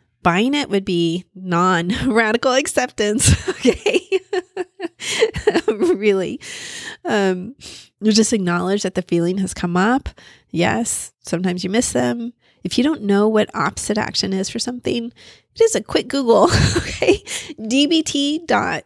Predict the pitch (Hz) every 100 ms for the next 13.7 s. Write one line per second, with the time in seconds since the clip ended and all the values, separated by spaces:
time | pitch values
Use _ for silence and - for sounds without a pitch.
0 | _ - - - 262 339 - - - -
1 | - - - _ _ 175 196 226 254 -
2 | - 233 196 208 277 269 370 262 165 202
3 | _ _ 185 180 214 233 - 147 - -
4 | - - 226 220 - - 185 196 202 269
5 | 277 - 240 240 254 - 214 208 - _
6 | - 190 175 160 220 - - - - -
7 | _ 202 214 233 208 - 214 254 233 196
8 | - 185 170 151 - 226 233 240 - -
9 | 226 220 - 196 196 - 175 208 - 196
10 | 214 202 208 - 214 226 220 214 214 226
11 | 220 - 240 208 190 208 - 247 196 202
12 | 233 - - - - 220 214 202 208 208
13 | 202 185 - - - - -